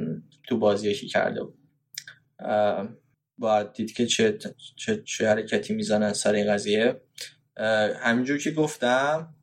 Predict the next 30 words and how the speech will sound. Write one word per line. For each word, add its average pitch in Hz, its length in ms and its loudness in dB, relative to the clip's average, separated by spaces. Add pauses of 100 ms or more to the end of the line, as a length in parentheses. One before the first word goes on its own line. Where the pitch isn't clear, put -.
این 123 180 -4
هفته 135 760 2 (420)
دو 123 100 -2
تا 143 160 0
برد 131 300 0
دیگه 127 200 2
هم، 113 100 2
یعنی 110 380 0 (220)
بعد 110 240 2
از - 280 -6 (720)
بازی 104 260 0
هفته - 260 -2
ب-، 107 340 2 (320)
قبل 107 400 2 (400)
دو 123 100 4
تا 143 140 2
برد 131 280 2
دیگه 123 300 4
بارسا 127 520 0
به 131 100 -4
دست 127 340 2
آورد، 131 300 2
ولی 131 560 0 (260)
اینکه 135 240 0
چی - 240 0
شد 143 240 0
که 123 180 0
الان 123 160 2
روند 117 380 0
بارسا 113 720 0